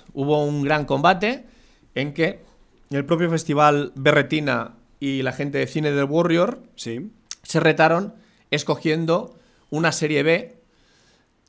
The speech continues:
Speaker 1: muy peculiar, muy horrorosa.
Speaker 2: Con temática de
Speaker 1: Con temática del
Speaker 2: satánica.
Speaker 1: satanismo, que era de lo
Speaker 2: Ujú.
Speaker 1: que iba este año el festival.
Speaker 2: Sí, señor.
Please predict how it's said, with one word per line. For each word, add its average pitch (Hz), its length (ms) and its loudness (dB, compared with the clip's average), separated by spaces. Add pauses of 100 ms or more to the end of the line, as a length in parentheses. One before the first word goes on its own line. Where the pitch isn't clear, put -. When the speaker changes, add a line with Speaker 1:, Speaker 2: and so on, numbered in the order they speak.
(140)
Speaker 1:
muy 208 200 4
peculiar, 165 580 4
muy 160 360 2
horrorosa. 147 720 4
Speaker 2:
Con 131 260 -6
temática 135 520 -6
de 127 520 -6
Speaker 1:
Con 147 160 2
temática 135 560 6
del 120 140 4
Speaker 2:
satánica. 151 100 4
Speaker 1:
satanismo, 127 500 2
que 120 100 -6
era 117 140 -2
de 120 80 0
lo 117 80 2
Speaker 2:
Ujú. 123 80 -6
Speaker 1:
que 123 100 0
iba 120 240 0
este 120 260 -6
año 120 180 -2
el 120 100 -2
festival. 202 520 2
Speaker 2:
Sí, 104 100 -18
señor. 110 440 -12